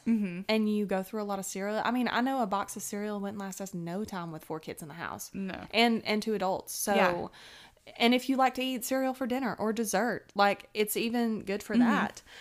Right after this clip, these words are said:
Speaker 2: And it tastes so good.
Speaker 1: It does. I was surprised, guys. I was so skeptical because I've heard so many people talk about Magic Spoon.
Speaker 2: Yes.
Speaker 1: I've heard it on countless podcasts, seen it on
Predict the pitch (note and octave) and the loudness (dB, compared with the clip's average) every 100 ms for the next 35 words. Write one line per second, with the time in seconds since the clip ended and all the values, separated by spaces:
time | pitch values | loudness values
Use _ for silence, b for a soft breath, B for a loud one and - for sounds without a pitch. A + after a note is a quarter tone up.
0 | B B - A#3 B3 - - A3+ B3+ A#3 | B B 2 4 4 -2 -6 -2 -2 -2
1 | - - - - - G3+ G3+ F#3+ G3 A3 | -6 -8 -8 -4 -2 -2 -2 -2 4 6
2 | G#3 G3+ F#3+ F#3 F3 E3 - B B - | 6 6 8 8 6 2 -2 B B 12
3 | B3 D4+ E4 - G#3+ G3+ F3 E3+ - G3+ | 12 10 4 8 8 8 6 6 8 8
4 | A3 - G#3+ G3 - F#3+ - - F3+ F3 | 8 6 6 6 6 4 2 0 -2 0
5 | F#3 F3+ F3+ F3 F3+ - - F#3 G3 G3 | 4 6 6 4 0 2 4 4 4 0
6 | G3 F#3 - F3 E3+ - - E3+ - F3 | 0 -2 0 2 2 0 2 2 2 0
7 | D3+ E3 D#3+ D#3+ - E3+ E3+ E3+ F#3 - | 2 2 0 -2 -2 0 2 2 0 -4
8 | - B B - F#3+ F3+ F#3 E3+ E3 E3 | -8 B B 4 6 6 2 4 2 0
9 | E3+ - E3 - - - F#3+ F#3 - E3+ | -2 -2 -2 -2 -6 0 2 2 0 0
10 | D3+ - - - F#3+ F3 - E3 | 0 -2 -4 -2 0 0 2 0